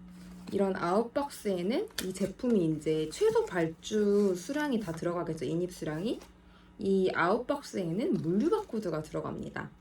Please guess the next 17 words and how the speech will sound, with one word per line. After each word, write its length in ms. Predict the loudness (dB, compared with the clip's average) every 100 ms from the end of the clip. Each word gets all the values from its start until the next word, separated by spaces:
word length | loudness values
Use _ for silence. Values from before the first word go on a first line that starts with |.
| -20 -20 -20 -20 -20 -20 -20 -16 -12 -6
그래서 380 | -4 -2 -4 -6 -20 -20 -20 -20 -20 -20 -20 -20 -8
이 300 | -2 0 0
팔팔 400 | 0 -2 0 0
바코드 600 | 2 -2 -2 0 2 0 -2 -16 -4
그리고 380 | 0 0 0
물류 420 | 0 0 2 2 2
바코드를 640 | 0 -2 -4 -2 -2 -2 -2
이제 120 | -2
아웃박스에 800 | 0 0 0 -2 -4 -2 0 0
물류 300 | 0 0 2
바코드를 560 | 0 -2 -2 -2 0
넣어서, 580 | 0 -2 -4 -4 -4 -4 -10 -20 -20 -20 -20 -20 -14
어, 260 | -10 -10 -12 -18 -20 -8 -2
이제 200 | 0 2
물류센터에 640 | 4 4 4 0 0 0
납품할 600 | -2 -2 0 0 0 -4
때는 340 | 0 0 -2